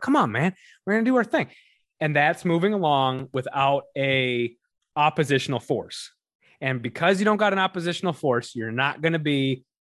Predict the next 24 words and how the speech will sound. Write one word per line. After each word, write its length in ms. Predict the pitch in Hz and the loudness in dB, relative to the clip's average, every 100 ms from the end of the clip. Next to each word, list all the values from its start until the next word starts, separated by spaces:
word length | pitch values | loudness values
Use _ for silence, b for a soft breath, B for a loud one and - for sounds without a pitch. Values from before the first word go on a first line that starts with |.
| _ 143 | _ -8
w-, 260 | 139 160 | -2 0
in 160 | 160 151 | 2 2
whatever 300 | 143 170 196 | 2 2 2
aspect 420 | 185 180 190 - | 0 0 -6 -4
of 40 | 190 | -2
your 120 | 220 | 0
life, 380 | 165 98 107 - _ _ _ - | 0 -2 -4 -12 _ _ _ -4
you're 160 | 117 | -2
not 300 | 117 139 160 | 0 0 0
gonna 180 | 165 165 | 0 0
be 160 | 147 139 | 2 2
as 120 | 127 | 0
precise. 720 | - 107 - 151 208 240 - _ _ - | -6 -10 0 2 2 -2 -10 _ _ -8
You're 80 | 127 | -2
not 180 | 131 127 | 0 0
gonna 140 | 131 | -2
be 140 | 123 113 | 0 -2
as 120 | 104 - | -2 0
accurate. 500 | 160 - 180 180 175 | 0 2 2 2 0
You're 100 | 131 | -4
not 160 | 143 143 | -2 -2
gonna 140 | 160 | -2
be 200 | 151 147 | 0 0
as 400 | 143 135 127 | 2 2 0